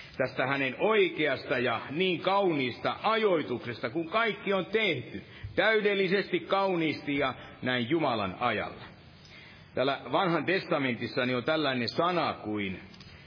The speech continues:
juuri tämä sana kaunis jape.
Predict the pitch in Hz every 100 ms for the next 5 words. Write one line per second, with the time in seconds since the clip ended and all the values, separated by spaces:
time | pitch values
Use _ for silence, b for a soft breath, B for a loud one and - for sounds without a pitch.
0 | B B - - 143 156 135 135 131 113
1 | - 160 156 135 170 175 170 139 117 -
2 | 113 127 185 - 117